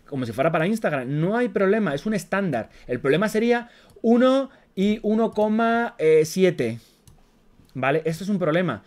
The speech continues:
¿Por qué? Porque cuando la vaya a llevar a una red social o cuando la vaya a imprimir, el tamaño no es proporcional, por lo cual no se puede ampliar o recortar, ¿vale? Me decís por aquí, Pablo, ¿en retratos qué proporción es más adecuada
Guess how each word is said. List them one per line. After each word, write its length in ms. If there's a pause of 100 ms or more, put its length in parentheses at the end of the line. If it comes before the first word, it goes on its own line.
¿Por 160
qué? 160
Porque 160
cuando 200
la 40
vaya 140
a 20
llevar 160
a 60
una 100
red 120
social 440
o 100
cuando 200
la 60
vaya 160
a 20
imprimir, 500 (320)
el 160
tamaño 540
no 280
es 100
proporcional, 640
por 100
lo 100
cual 220
no 80
se 120
puede 260
ampliar 500
o 60
recortar, 480
¿vale? 300 (460)
Me 200
decís 180
por 180
aquí, 220
Pablo, 400
¿en 100
retratos 460
qué 200
proporción 420
es 100
más 160
adecuada 600